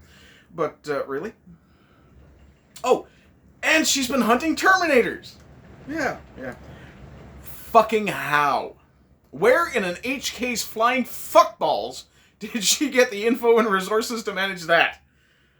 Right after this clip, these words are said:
And then, of course, Grace asks my question about how Sarah knew they'd be on the freeway, and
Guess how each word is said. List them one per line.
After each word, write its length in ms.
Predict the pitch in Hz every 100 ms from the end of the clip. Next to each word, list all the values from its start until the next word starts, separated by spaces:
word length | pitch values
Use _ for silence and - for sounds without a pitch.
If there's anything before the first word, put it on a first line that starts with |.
| _ _ _ _ _ _ _ _ _ _ _ -
And 160 | 170
then, 100 | 175
of 100 | 160
course, 320 | 165 151 -
Grace 320 | - 147 139 143
asks 500 | 123 120 - - -
my 200 | - 131
question 420 | - 143 117 - 120
about 200 | 120 135
how 160 | 123
Sarah 320 | 123 139 131
knew 180 | 120 120
they'd 180 | 120 110
be 100 | 104
on 100 | 110
the 60 | 113
freeway, 400 | 170 156 131 123
and 240 | 117